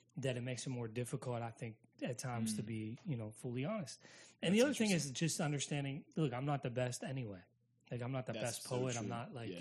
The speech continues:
Speaker 2: Right.
Speaker 1: you know what I mean? I'm not the, the,
Speaker 2: You
Speaker 1: the
Speaker 2: shouldn't be
Speaker 1: bee's
Speaker 2: the one
Speaker 1: knees
Speaker 2: going.
Speaker 1: to be
Speaker 2: <laughs>
Speaker 1: able to tell somebody else what
Speaker 2: Right.
Speaker 1: they did.
Speaker 3: Mm.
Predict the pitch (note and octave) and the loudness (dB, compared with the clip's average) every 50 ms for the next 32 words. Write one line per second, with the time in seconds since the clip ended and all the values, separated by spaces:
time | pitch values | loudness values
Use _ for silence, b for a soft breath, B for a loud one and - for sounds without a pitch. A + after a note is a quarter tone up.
0 | E2+ - - G#2 G2+ F#2+ F#2 F#2+ - - - - - C#3+ C3+ D3 D3+ D3+ D3 D3+ | -10 -10 -12 -10 -12 -12 -12 -14 -16 -20 -20 -8 -4 -2 0 0 2 2 2 2
1 | D3+ D3 C3+ C#3 C3+ B2+ A#2+ - - C3+ A#2+ A#2+ A#2+ D#3+ A#3+ - - C3+ A#2+ A#2 | 0 0 0 -2 -2 -4 -4 -4 -4 -4 -4 -2 -4 -6 -10 -10 -6 -6 -4 -4
2 | A#2+ - - - - E3 D#3+ D#3 C#3+ - - C#3 C#3 D#3+ D#3+ D3+ C#3+ - D3+ D#3+ | -4 -6 -10 -8 -6 -2 0 0 2 2 2 2 4 4 4 4 4 2 4 4
3 | D#3+ D#3 D3+ - D3 C#3 - - F#3+ F#3 F3+ F3 E3 E3 D#3 C3+ E3+ D#3 B2+ C#3+ | 4 6 6 4 4 2 -2 -4 -2 2 2 2 4 4 6 8 8 8 8 10
4 | C#3+ C#3 C3+ C3+ C3 B2+ - - - C#3+ C#3 C#3 B2+ - - C#3+ C3 B2+ B2 A#2+ | 8 8 8 6 4 2 -2 -2 0 2 2 2 2 0 0 0 0 2 2 2
5 | B2 B2+ C3 B2+ B2 A#2+ - - B2 G#2+ G#2 G#2 A#2 A#2 A2+ A#2+ A#2+ A#2+ A#2 G#2+ | 2 2 2 2 0 -2 -2 0 0 0 2 2 0 0 0 0 0 0 0 -2
6 | G#2+ A2+ A2+ G#2+ G#2 G2 F#2 | -2 -4 -4 -4 -4 -4 -6